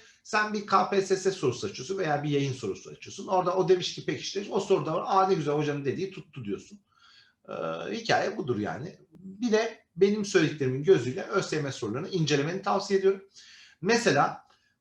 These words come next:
o Yasemin'e anlattım, size de anlattım. P D R, Ö A B T'de çıkan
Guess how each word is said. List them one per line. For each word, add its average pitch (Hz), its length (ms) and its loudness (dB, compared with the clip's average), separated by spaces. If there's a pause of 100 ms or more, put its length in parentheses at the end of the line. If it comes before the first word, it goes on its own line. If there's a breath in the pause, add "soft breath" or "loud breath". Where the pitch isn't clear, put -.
o 160 400 4
Yasemin'e 147 520 2
anlattım, 117 380 -2
size 139 180 -2
de 131 60 0
anlattım. 110 520 -4
P 151 220 2
D 147 120 4
R, - 340 0
Ö 120 100 0
A 120 200 4
B 110 120 -2
T'de 113 260 0
çıkan - 400 -8